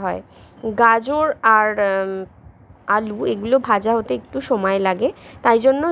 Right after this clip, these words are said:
যদিও আমি এগুলো সব কিছুই খুব ছোট ছোট করে কেটে নিয়েছি, বড় বড় করে একদমই কাটবে না। বড় বড় করে কাটলে কিন্তু খাবারের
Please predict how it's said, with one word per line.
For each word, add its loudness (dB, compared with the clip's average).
যদিও 0
আমি -2
এগুলো -2
সব 2
কিছুই -8
খুব -2
ছোট 2
ছোট -2
করে 2
কেটে -2
নিয়েছি, -4
বড় 6
বড় 4
করে 0
একদমই -6
কাটবে -2
না। -2
বড় 2
বড় 2
করে 2
কাটলে -2
কিন্তু -8
খাবারের 0